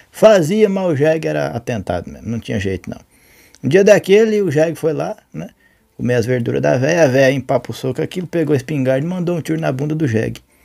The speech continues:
O jegue espantou com aquele tiro na bunda, chegou lá no caboclo, o caboclo viu aquilo, tentou tratar, mexeu, virou, o jegue morreu. Ele falou, "Pronto, foi a véia. Vou lá cobrar, né?"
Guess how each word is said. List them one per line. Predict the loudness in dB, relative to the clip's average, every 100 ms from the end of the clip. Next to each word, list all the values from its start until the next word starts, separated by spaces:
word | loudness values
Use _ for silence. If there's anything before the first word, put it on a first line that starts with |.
| _ _ _ _
O | -6
jegue | -2 0 -2
espantou | -4 -2 0 0
com | -2
aquele | 0 -2
tiro | -2 -4
na | -2 -2
bunda, | -2 -2 -2
chegou | -2 0 2
lá | 2
no | 0
caboclo, | 0 0 2 0 -2 -12 -20 -20
o | _
caboclo | 0 2 2 2
viu | 4
aquilo, | 4 2 -4
tentou | -4 -4 -4
tratar, | -2 -2 -2 -2 -4 -6 _ _ _
mexeu, | -6 -4 -4 -4 -2
virou, | -2 0 0 0 0
o | -2
jegue | -2 -2
morreu. | -4 -2 -4 -6 -12 _ _ _ _ _
Ele | -12
falou, | -6 -4
"Pronto, | -4 -6 -8
foi | -8 -8
a | -8
véia. | -8 -10 -16 _ _ _ _ -8
Vou | 0 0
lá | 0
cobrar, | -4 -4 -4 -6
né?" | -10